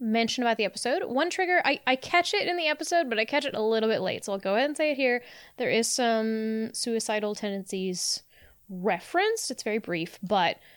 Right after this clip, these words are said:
uh, I, I miss it in my initial trigger warnings, but I catch it kind of around the time that it happens. So I just wanted to put it here just to make sure that you guys know what's going on. Um, so now that you've made it through my spiel,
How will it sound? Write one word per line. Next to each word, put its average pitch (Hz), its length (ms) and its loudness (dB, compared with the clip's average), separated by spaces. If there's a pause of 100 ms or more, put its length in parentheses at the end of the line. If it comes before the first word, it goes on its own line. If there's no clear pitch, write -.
(440)
uh, 180 460 0
I, 220 120 2
I 226 180 2
miss 262 200 4
it 302 60 2
in 254 60 0
my 247 100 6
initial 247 800 4
trigger 349 500 4
warnings, 339 540 4
but 220 100 0
I 180 140 2
catch 302 320 0
it 311 260 4 (460)
kind 320 260 2
of 285 80 2
around 269 220 4
the 254 60 2
time 247 180 2
that 208 80 -2
it 185 80 -10
happens. - 340 -4
So 226 120 0
I 226 40 2
just 294 160 0
wanted 403 240 6
to - 80 -2
put 381 140 4
it 349 60 4
here 320 340 4
just 381 240 0
to 339 60 0
make 302 140 2
sure 269 220 2
that 240 80 2
you 214 120 0
guys 208 180 0
know 190 340 -2
what's 202 320 -6
going 180 220 -6
on. 160 320 -8
Um, 226 500 0 (1080)
so - 160 0
now 311 140 4
that 453 160 2
you've 311 120 4
made 311 180 2
it 381 60 -2
through 370 160 -2
my 311 80 0
spiel, 285 760 0